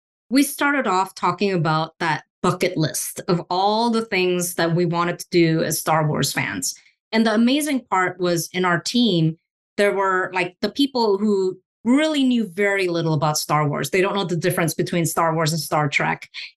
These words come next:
And then you have the people on the other end of the spectrum who read, you know, Arabish. And they were our, <laughs> basically our resident Star Wars expert, right? And everyone in between. So I think that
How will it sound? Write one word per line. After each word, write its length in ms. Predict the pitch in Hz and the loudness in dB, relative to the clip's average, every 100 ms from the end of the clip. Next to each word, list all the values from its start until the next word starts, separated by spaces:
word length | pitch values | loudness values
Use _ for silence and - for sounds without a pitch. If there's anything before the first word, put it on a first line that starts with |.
| - | -2
And 120 | 233 | 0
then 160 | 254 254 | 2 2
you 120 | 262 | 2
have 180 | 262 233 | -2 -4
the 100 | 220 | -4
people 320 | 277 269 233 | -2 0 0
on 240 | 220 196 | 2 0
the 120 | 202 202 | 0 -2
other 180 | 202 | -2
end 140 | 196 185 | -2 -4
of 100 | 170 | -4
the 60 | |
spectrum 720 | 170 - 185 - 196 175 175 190 | -4 -2 -4 -2 -2 0 -2 0
who 300 | 214 202 175 | 0 0 0
read, 560 | 180 180 175 170 202 - _ _ - | -2 0 0 -2 -6 -10 _ _ -2
you 100 | 196 | 2
know, 240 | 165 160 - | 2 0 -2
Arabish. 680 | 202 196 165 156 - - - _ _ _ 214 | -2 -2 -2 -4 -6 -6 -8 _ _ _ -2
And 220 | 190 180 | -2 0
they 380 | 190 190 190 202 | -2 -2 -4 -2
were 220 | 190 190 | -2 0
our, 260 | 190 185 208 349 | 0 0 0 -2
<laughs> 140 | 330 254 | -2 -2
basically 640 | 226 226 233 233 214 214 | -2 -4 -6 -2 0 0
our 300 | 214 190 208 | 0 -2 -2
resident 500 | 214 196 202 202 190 | -4 -4 -2 -2 -2
Star 280 | - 196 180 | -2 0 0
Wars 200 | 180 170 | 0 -2
expert, 540 | - 175 - - - - | -4 -6 -6 -6 -8 -4
right? 280 | 180 165 - - - - - | -2 -2 -4 -12 -20 -20 -4
And 180 | 202 202 | -2 -2
everyone 520 | 254 262 220 233 185 180 | -2 -2 0 0 0 0
in 160 | 180 | 0
between. 480 | 165 - 180 151 165 _ _ | 0 -2 0 0 -2 _ _
So 500 | - - 226 208 - _ - | -8 0 2 2 -2 _ -6
I 80 | 220 | 0
think 260 | 285 294 | 0 0
that 220 | 233 208 | -2 -4